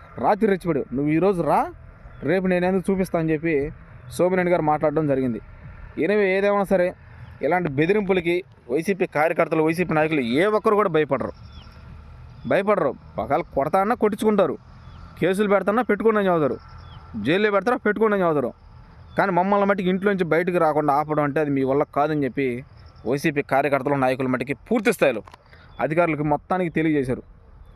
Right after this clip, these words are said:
ఇక్కడ మటుకి మీరు ప్రతి ఒక్కరు ఎవరైనా సరే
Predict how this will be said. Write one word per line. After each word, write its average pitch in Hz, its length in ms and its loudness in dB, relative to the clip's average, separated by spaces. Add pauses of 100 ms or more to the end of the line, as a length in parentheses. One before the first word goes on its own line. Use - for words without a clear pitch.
(400)
ఇక్కడ 190 300 -2
మటుకి 190 500 0 (140)
మీరు 151 300 -2
ప్రతి 147 280 -4
ఒక్కరు 156 280 0
ఎవరైనా 170 260 2
సరే 160 220 0